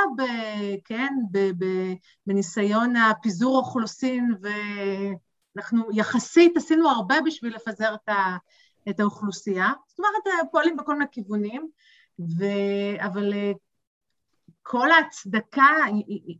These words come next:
אם, אם תקראו את ההצדקה ל-, למה להשקיע במטרו של תל אביב ארבע מאות, כמה? ארבע מאות מיליון, אה,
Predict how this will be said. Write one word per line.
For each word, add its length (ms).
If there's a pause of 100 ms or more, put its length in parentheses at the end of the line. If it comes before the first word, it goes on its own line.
אם, 100 (100)
אם 140
תקראו 640
את 140
ההצדקה 760
ל-, 360 (420)
למה 380 (160)
להשקיע 500 (120)
במטרו 560
של 180
תל 200
אביב 400 (760)
ארבע 560
מאות, 440 (120)
כמה? 280 (240)
ארבע 380
מאות 220
מיליון, 400 (160)
אה, 440